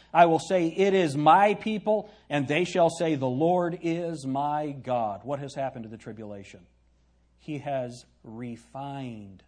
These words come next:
them. He has torn the good away from the chaff. So tribulation is not punishment. Tribulation is refining. That's what God is going to do to Israel.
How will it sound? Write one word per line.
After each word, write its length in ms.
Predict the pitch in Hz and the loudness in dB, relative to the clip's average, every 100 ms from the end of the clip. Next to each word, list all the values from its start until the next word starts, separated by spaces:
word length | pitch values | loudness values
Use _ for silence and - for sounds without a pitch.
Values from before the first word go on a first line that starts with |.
| _ - | _ -20
them. 360 | 104 98 82 _ _ _ _ _ _ | -16 -16 -18 _ _ _ _ _ _
He 140 | - 160 | -8 -6
has 260 | 127 113 - | -6 -10 -18
torn 640 | - 175 180 202 220 220 208 - | -10 -4 -2 -2 -4 -8 -12 -18
the 160 | 117 117 | -14 -12
good 640 | 113 110 175 185 202 175 _ _ - | -10 -2 -2 -2 -8 -12 _ _ -6
away 640 | 131 123 139 160 165 180 - _ _ | -4 -2 -4 -4 -8 -10 -16 _ _
from 180 | - 120 | -14 -12
the 80 | 107 | -14
chaff. 720 | - - 98 - - _ _ _ _ _ _ _ _ _ _ _ _ _ _ _ _ _ _ | -18 -18 -18 -20 -20 _ _ _ _ _ _ _ _ _ _ _ _ _ _ _ _ _ _
So 160 | - | -4
tribulation 800 | 151 - 285 226 190 233 277 202 | -4 0 0 2 4 4 4 -2
is 120 | 170 160 | -2 -2
not 260 | 156 - | -2 0
punishment. 640 | 233 254 180 - 151 151 - - _ | 0 2 0 -4 -6 -8 -16 -20 _
Tribulation 840 | - 262 214 190 196 262 - 202 | 2 2 4 4 6 4 0 -2
is 380 | 180 185 175 151 - - | 0 0 0 -2 -12 -16
refining. 1160 | 123 143 185 175 - - 208 233 214 185 147 135 | -10 -4 -2 -4 -4 0 2 4 2 2 0 4
That's 180 | 202 247 | 4 6
what 140 | 247 | 6
God 180 | 226 220 | 6 4
is 120 | 190 | 4
going 220 | 196 208 | 4 4
to 80 | 180 | 2
do 120 | 180 | 2
to 120 | 170 175 | 2 2
Israel. 540 | 247 156 143 139 | 0 2 2 2